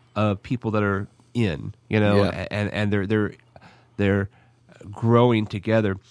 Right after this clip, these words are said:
Speaker 1: In, in Atlantic, a hundred years ago, we had a, a group of kids in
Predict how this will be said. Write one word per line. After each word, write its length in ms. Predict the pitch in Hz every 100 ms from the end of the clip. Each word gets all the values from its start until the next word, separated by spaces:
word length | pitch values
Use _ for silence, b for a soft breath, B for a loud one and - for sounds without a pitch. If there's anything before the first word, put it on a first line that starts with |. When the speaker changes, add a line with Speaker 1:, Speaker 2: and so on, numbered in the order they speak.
| B
Speaker 1:
In, 160 | B 127
in 140 | 143 135
Atlantic, 460 | 107 113 123 113
a 20 |
hundred 220 | 107 113 98
years 240 | 117 120
ago, 340 | 101 95 98 98
we 80 | 104
had 180 | 110 101
a, 140 | 85
a 60 | 98
group 260 | 113 113
of 140 | 101 -
kids 500 | - 107 95 - -
in 480 | 101 104 101 98 92